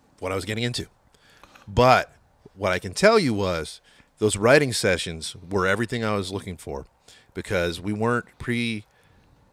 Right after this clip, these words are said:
uh, we had no preconceptions. We had no idea of specifically what we wanted to sound like. It's just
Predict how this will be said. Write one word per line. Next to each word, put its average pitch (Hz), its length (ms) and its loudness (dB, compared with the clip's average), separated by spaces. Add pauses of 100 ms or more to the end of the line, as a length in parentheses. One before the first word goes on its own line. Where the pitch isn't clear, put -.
(340)
uh, 85 400 -2 (600)
we 117 140 -4
had 120 100 2
no 135 120 2
preconceptions. 131 840 -4 (540)
We 98 80 -2
had 95 100 -2
no 123 560 4 (1160)
idea 110 340 0
of 92 80 -2
specifically 117 680 -4
what 110 240 -6
we 117 100 -8
wanted 104 420 -8 (500)
to - 120 -14
sound 107 360 -2
like. 71 300 -16 (180)
It's 98 160 -12
just 101 260 -6